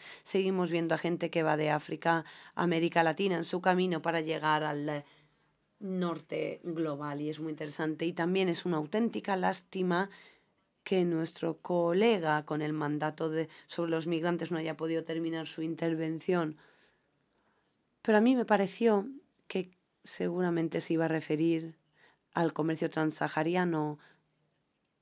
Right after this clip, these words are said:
no sé cómo se llama, pero, exactamente, pero el movimiento hacia el, eh, norte de África y lo que está ocurriendo ahí para luego llegar a Europa, y el movimiento desde el continente africano hacia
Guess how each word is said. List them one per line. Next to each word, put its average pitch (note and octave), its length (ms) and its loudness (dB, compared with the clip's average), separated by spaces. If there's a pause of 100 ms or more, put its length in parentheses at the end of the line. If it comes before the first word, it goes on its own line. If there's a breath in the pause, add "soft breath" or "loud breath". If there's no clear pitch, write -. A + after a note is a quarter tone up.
(160)
no E3 260 -4
sé F3 240 -8
cómo D#3+ 640 2
se E3 240 -4
llama, E3+ 340 4
pero, D#3+ 240 2
exactamente, E3+ 640 0
pero D#3+ 160 2
el D#3+ 80 0
movimiento E3+ 720 2 (240 loud breath)
hacia F3 680 2
el, F3 340 2
eh, D#3 160 2
norte F3 460 2
de E3 140 6
África E3 600 2 (320 loud breath)
y G#3+ 140 6
lo F#3+ 120 6
que F#3 100 -2
está G3 280 4
ocurriendo F3+ 540 2
ahí E3+ 160 4
para E3 240 0
luego E3+ 260 6
llegar E3 320 2
a F3 60 2
Europa, F3+ 540 2 (260 loud breath)
y A#3+ 100 2
el B3 100 6
movimiento F#3+ 600 4
desde F3 220 6
el F3+ 100 2
continente E3+ 540 2
africano E3 680 2
hacia F3+ 400 0